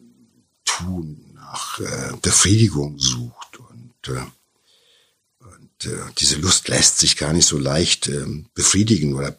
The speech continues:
gar bändigen. Es geht hier, äh, es ist, da ist kein Tabu mehr, was noch irgendwie, ähm, äh, dem im Wege stehen kann.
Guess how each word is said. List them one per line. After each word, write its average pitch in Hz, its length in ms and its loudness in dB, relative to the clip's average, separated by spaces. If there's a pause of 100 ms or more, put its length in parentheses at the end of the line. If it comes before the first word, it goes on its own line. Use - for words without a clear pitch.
gar 71 140 -4
bändigen. 76 680 0
Es - 180 -14
geht 80 220 -4
hier, 76 380 0 (680)
äh, 92 120 -16 (800)
es - 200 -4
ist, - 320 0 (440)
da - 80 -12
ist - 200 2
kein - 240 0
Tabu 101 500 -2
mehr, 85 320 0
was 80 220 2
noch 87 180 -4
irgendwie, 90 920 -2
ähm, - 640 -10 (720)
äh, - 180 -20
dem - 180 -8
im 85 140 0
Wege 110 240 0
stehen 65 340 -4
kann. - 320 -12